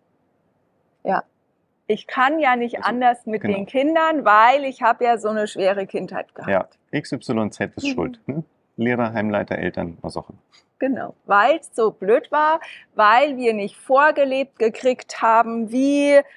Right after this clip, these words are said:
Speaker 1: das geht, bedingungslos zu lieben, weil wir nicht vorgelebt haben, wie das geht, eigene Wunden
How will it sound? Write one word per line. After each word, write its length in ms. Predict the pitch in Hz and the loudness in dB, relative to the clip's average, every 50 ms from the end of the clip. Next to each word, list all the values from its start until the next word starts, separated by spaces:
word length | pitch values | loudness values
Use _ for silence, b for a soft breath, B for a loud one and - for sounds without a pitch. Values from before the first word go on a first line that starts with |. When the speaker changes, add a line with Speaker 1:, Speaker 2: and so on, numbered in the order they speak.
| b b _ | b b _
Speaker 1:
das 300 | _ - 214 214 - - | _ -8 -8 -8 -10 -14
geht, 560 | _ - 262 277 285 302 302 311 311 - _ _ | _ -4 -2 0 2 2 2 2 0 -2 _ _
bedingungslos 920 | 240 240 208 240 254 254 254 254 254 - - 185 175 202 202 208 - - | -6 -4 -2 -2 0 0 0 -2 -2 -4 -6 -8 -4 -4 -4 -4 -8 -14
zu 120 | _ - 214 | _ -6 -4
lieben, 560 | 214 226 262 277 277 254 254 247 247 247 233 | -2 0 2 2 2 0 0 -2 -2 -2 0
weil 280 | 220 208 220 240 247 226 | 2 4 4 4 2 0
wir 100 | 233 220 | -2 -4
nicht 180 | 208 214 - - | -4 -8 -10 -14
vorgelebt 840 | - _ 240 240 247 247 240 233 226 226 220 220 220 - _ - - | -6 _ 2 4 4 4 2 0 -2 -2 -2 -4 -4 -8 _ -12 -6
haben, 300 | 226 196 196 208 208 214 | -2 -2 -2 -2 -2 -4
wie 140 | 220 226 190 | -6 -6 -6
das 280 | 190 196 190 - _ _ | -6 -8 -8 -12 _ _
geht, 540 | - 233 247 254 254 262 262 262 - - B B B B B B | -6 -4 -4 -2 0 0 0 -2 -2 -6 B B B B B B
eigene 640 | - 202 214 233 254 233 247 233 226 226 220 214 190 | 2 4 4 4 2 0 -2 -2 0 0 0 0 0
Wunden 800 | 208 247 262 262 277 - 254 240 233 226 226 226 226 233 233 - | 0 2 2 0 -2 -2 -4 -4 -4 -4 -4 -4 -4 -4 -6 -8